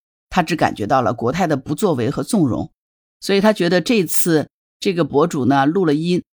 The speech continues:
把这件事儿摆在台面上，让国泰正视这个问题，这是个好事情。这三位网友分别来自了北京、上海，包括在海外，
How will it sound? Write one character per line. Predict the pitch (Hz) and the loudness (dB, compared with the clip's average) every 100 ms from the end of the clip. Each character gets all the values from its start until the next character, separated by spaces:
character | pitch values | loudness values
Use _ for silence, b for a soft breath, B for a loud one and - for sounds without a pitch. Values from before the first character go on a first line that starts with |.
| _ | _
把 | 117 | -2
这 | 143 190 | 0 0
件 | 202 | 0
事 | 208 | 0
儿 | 180 | -2
摆 | - 110 | -2 -2
在 | 165 | -4
台 | - 123 | -2 0
面 | 196 269 | 2 2
上， | 196 131 - _ _ | 2 0 -4 _ _
让 | 180 160 | -2 0
国 | 139 | 0
泰 | 165 175 | 0 0
正 | 294 | 2
视 | 226 120 | 2 -2
这 | 131 | -4
个 | 117 | -4
问 | 113 127 | -2 -4
题， | - - b _ | -4 -10 b _
这 | - | -6
是 | 156 | -4
个 | 127 | -4
好 | 131 - | -4 -6
事 | 120 135 | -4 -6
情。 | - 120 - _ _ | -6 -8 -12 _ _
这 | 190 | -4
三 | 190 185 | -2 0
位 | 170 | 0
网 | 127 139 | 0 0
友 | - | -4
分 | - 156 | -6 -4
别 | 139 123 - | -2 -2 -4
来 | 117 95 | -6 -6
自 | - | -6
了 | 92 78 | -8 -8
北 | - 78 | -8 -8
京、 | 127 135 147 | -2 0 0
上 | 143 | -2
海， | 127 101 50 - | -6 -6 -10 -4
包 | 135 131 | -4 -2
括 | 117 85 | -4 -4
在 | 117 | -4
海 | 104 - | -4 -4
外， | 135 | -4